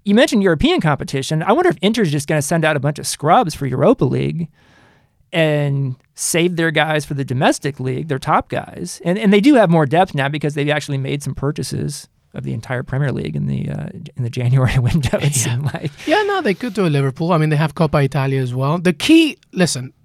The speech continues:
Speaker 2: here's the other thing. If we, if we have to, the, uh, if we come to the discussion that, um, in the scheme of the next few weeks, Juventus and Inter Milan end up winning the games that they should be winning,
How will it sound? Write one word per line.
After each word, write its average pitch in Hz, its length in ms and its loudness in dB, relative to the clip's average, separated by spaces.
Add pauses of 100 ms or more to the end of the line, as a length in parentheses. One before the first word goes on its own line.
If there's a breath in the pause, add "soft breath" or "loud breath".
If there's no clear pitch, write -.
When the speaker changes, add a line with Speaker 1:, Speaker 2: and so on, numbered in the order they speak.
(300 soft breath)
Speaker 2:
here's 247 220 0
the 185 80 4
other 160 180 4
thing. 139 240 0
If 143 140 -2
we, 196 120 2
if 175 180 0
we 170 220 2
have 190 260 2
to, 196 180 0
the, 160 160 2
uh, 160 100 2 (300 loud breath)
if 160 120 2
we 175 80 6
come 233 260 2
to 233 100 -4
the 196 80 0
discussion 170 640 2
that, 139 260 2 (320 loud breath)
um, 143 400 2 (320 loud breath)
in 165 140 4
the 165 80 4
scheme 185 320 2
of 165 100 2
the 160 80 2
next 156 280 0
few 156 200 2
weeks, 156 340 4
Juventus 151 420 0
and 151 100 0
Inter 151 200 0
Milan 143 340 4
end 156 200 2
up 151 120 2
winning 151 260 2
the 139 80 2
games 143 240 2
that 143 80 2
they 135 100 -2
should 143 240 0
be 139 140 2
winning, 156 400 2